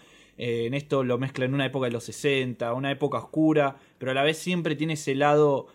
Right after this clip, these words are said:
eh, de magia y, y maravilloso y, y de pequeña felicidad en tanta oscuridad que tiene el tipo que, que, que me encanta realmente. Es una película mágica y,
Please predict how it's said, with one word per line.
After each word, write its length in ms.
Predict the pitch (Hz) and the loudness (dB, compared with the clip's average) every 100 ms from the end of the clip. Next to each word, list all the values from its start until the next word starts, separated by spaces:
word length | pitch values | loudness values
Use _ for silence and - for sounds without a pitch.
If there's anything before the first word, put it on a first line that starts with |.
| _ _ - | _ _ -8
eh, 280 | 113 113 117 | -4 -4 -2
de 120 | 131 | 0
magia 640 | 147 156 - 151 147 135 | 2 2 2 2 2 2
y, 280 | 120 123 120 | 0 -6 -6
y 40 | 123 | -4
maravilloso 720 | 127 131 123 156 151 156 139 | -2 -2 0 -4 -2 0 0
y, 160 | 131 117 | 0 -6
y 340 | 123 120 110 | -12 -12 -10
de 120 | 123 | -8
pequeña 400 | 123 127 156 165 | -6 -2 0 0
felicidad 380 | 151 139 127 143 | 0 -2 0 0
en 80 | 151 | 0
tanta 180 | 151 156 | 0 0
oscuridad 380 | - 135 143 143 | 0 0 0 0
que 100 | 131 | -2
tiene 180 | 143 | -2
el 120 | 139 123 | -4 0
tipo 280 | 147 165 | 0 0
que, 280 | 143 117 110 | -4 -6 -8
que, 240 | 113 117 110 | -10 -12 -10
que 80 | |
me 80 | 120 | -8
encanta 420 | 117 131 127 110 | -6 -4 -4 -6
realmente. 400 | 113 113 110 104 | -10 -8 -8 -8
Es 120 | 117 143 | -8 -6
una 120 | 131 | -4
película 320 | 135 143 135 | 0 2 2
mágica 500 | 143 156 - 156 147 | 4 2 2 0 0
y, 160 | 131 | 0